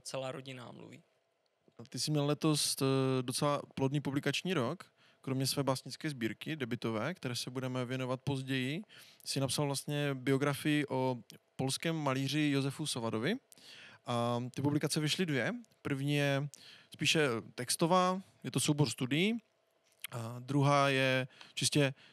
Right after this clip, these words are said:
Speaker 2: obrazová s nějakými dovědky. Eh, mě by zajímalo, jak ses tomuhle,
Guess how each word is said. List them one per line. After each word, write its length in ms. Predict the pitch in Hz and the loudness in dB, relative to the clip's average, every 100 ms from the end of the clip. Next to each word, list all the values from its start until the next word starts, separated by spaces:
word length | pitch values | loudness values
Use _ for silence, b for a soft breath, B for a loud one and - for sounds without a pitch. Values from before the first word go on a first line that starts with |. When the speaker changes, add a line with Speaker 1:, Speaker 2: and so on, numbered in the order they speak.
| _ | _
Speaker 2:
obrazová 840 | - 127 123 131 131 131 131 131 | 0 4 4 4 6 6 6 2
s 80 | 123 | 0
nějakými 360 | 127 120 131 131 | -4 -2 -2 0
dovědky. 520 | 127 127 - 117 107 | 0 0 -2 -8 -8
Eh, 640 | - - - - 120 120 | -12 -20 -16 -4 -2 0
mě 220 | - 139 139 | -2 -2 0
by 100 | 147 | 4
zajímalo, 340 | 151 156 156 | 4 4 4
jak 100 | 147 | 4
ses 140 | 156 | 0
tomuhle, 540 | - 165 160 160 156 | 0 0 2 4 2